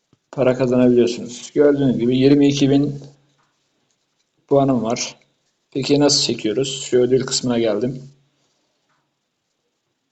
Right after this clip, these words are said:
Yirmi bin puan elli T L. Papara hesabına çekebilirim direkt.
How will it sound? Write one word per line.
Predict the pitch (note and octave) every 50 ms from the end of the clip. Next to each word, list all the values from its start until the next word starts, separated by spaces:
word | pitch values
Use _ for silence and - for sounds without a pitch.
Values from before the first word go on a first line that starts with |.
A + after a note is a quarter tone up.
| _ _ _ _ _ _ _ _ _ _ _ _ _ _ _ _ _ _ _ _ _ _ _ _ _ _ _ _ _ _ _ _ _ _ _ _ _ _ _ _ _ _ _ _ _ _ _ _
Yirmi | D3+ D#3 F3 F#3+ F#3+ F#3 E3+
bin | D#3+ D3
puan | - D#3+ D#3+ F3 -
elli | E3 D3+ D#3+ E3+ D#3
T | - C#3 A#2 G#2 G2+
L. | G2 G#2 - - -
Papara | - C#3 C#3 D3 C#3+ B2+
hesabına | A#2+ A#2 - A#2 A#2+ C3+ C#3+ D3
çekebilirim | C#3 - C#3 C3 C#3 C3+ B2+ A#2+ A#2+ G#2+ A2 G#2
direkt. | - A2 - - - - - - -